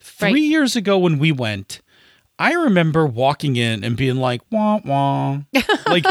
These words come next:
Speaker 1: not that, like, like, seriously, not that impressed. It wasn't that crowded. And I didn't really see anything that was exciting.
Speaker 2: Yeah.
Speaker 1: But this year, there were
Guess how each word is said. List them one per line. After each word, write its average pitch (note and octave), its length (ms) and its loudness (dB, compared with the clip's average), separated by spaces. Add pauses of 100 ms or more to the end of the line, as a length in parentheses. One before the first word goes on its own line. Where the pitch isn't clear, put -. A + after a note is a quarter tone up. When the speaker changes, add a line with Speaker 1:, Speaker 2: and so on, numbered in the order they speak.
(300)
Speaker 1:
not A3 380 0
that, A3+ 220 0
like, G#3 160 -2 (220)
like, F#3 280 -2
seriously, A#3 520 0 (220)
not G3+ 320 0
that D#4 140 2
impressed. E3+ 680 -2 (340)
It A#2 180 -4
wasn't A#3+ 340 0
that A#3+ 200 -2
crowded. B2 640 0 (600)
And G#3+ 460 0
I F#3+ 60 0
didn't A3+ 180 0
really A#3 160 2
see G3 400 0
anything D#3 400 0
that C#3+ 100 -2
was B2+ 140 -4
exciting. - 460 -8 (280)
Speaker 2:
Yeah. G#3 240 0 (720)
Speaker 1:
But D3+ 260 -2
this B3 340 0
year, B2 520 0 (520)
there F#3 360 0
were D#3 480 0